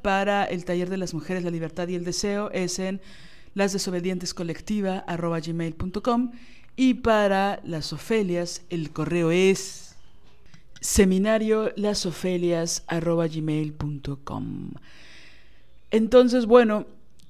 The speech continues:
cualquier duda, comentario, inscripción, informes, detalles, contenidos de los talleres, por favor, escríbanos para el costo, etcétera.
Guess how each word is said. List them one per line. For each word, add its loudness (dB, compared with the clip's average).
cualquier 2
duda, 6
comentario, 4
inscripción, 2
informes, 0
detalles, 0
contenidos -2
de 0
los -2
talleres, -2
por -8
favor, -2
escríbanos -4
para -6
el -10
costo, 0
etcétera. -8